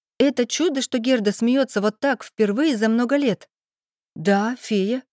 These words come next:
все еще глупо потупилась я. Вот тогда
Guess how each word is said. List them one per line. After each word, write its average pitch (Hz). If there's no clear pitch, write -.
все -
еще 196
глупо 214
потупилась 202
я. 170
Вот 170
тогда 160